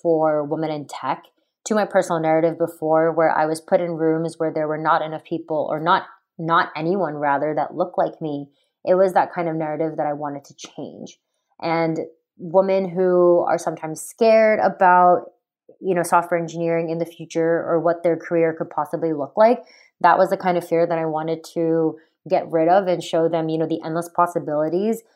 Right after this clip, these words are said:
And as we know right now, computer science is prevalent in every single industry. There is not an industry that does not use some sort of software or some touch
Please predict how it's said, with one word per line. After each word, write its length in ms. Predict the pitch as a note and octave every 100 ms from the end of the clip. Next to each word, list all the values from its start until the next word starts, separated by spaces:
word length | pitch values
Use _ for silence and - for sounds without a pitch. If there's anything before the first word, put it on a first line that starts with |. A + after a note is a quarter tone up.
| _ _
And 320 | A3 B3 C4 - - _ _ _
as 160 | A#3 C#4
we 120 | C#4+
know 160 | G#3 F3
right 240 | D#3 C#3+
now, 280 | D3+ C3+ D3+
computer 360 | A3 A#3+ C4+ C#4
science 320 | G3 F#3 F#3
is 80 | F3+
prevalent 520 | - D#3+ D#3+ D#3+ E3
in 140 | D3+ - _ -
every 520 | B3 A#3 F3+ A3 G#3
single 520 | - F3+ E3+ E3 E3
industry. 680 | - C#3+ C#3 - - - F3 -
There 160 | G3
is 120 | G3+ F#3+
not 300 | F#3 F#3+ G#3
an 120 | A3
industry 440 | F3 F3 F3 E3+ E3+
that 120 | E3
does 140 | E3+
not 260 | D#3+ F3 -
use 280 | E3 D#3+ D#3+
some 160 | E3
sort 200 | D#3+ F3+
of 80 | F#3+
software 720 | F#3 E3+ D#3+ - E3 D#3+ D#3+ - _ _
or 80 | D#3+
some 240 | - G3
touch 240 | G3+ F3